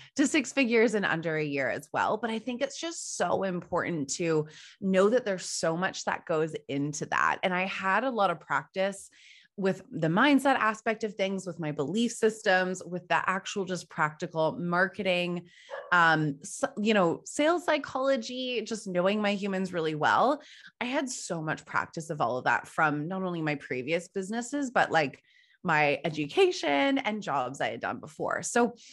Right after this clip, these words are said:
I just say that really to, for you guys to have permission, 'cause I, I will absolutely share all of the pieces that really helped us scale. And, you know, now we've gone over a million in total revenue, which is incredible, in less than four years.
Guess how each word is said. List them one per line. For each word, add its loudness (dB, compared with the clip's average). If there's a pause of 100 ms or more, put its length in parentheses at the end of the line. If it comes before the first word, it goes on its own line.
(260)
I 4
just 2
say 4
that 2
really -2
to, 0 (120)
for -6
you 0
guys 2
to -2
have 0
permission, -4
'cause -6
I, 2 (140)
I 4
will -2
absolutely 0
share 0
all 4
of -2
the -2
pieces -10
that 0
really -2
helped -4
us -6
scale. 2
And, -2 (360)
you -6
know, 0 (300)
now 4
we've 0 (340)
gone 4
over 4 (100)
a -2
million 0
in -4
total -4
revenue, -2
which -8
is -10
incredible, 0
in 0
less -4
than -4
four -4
years. 0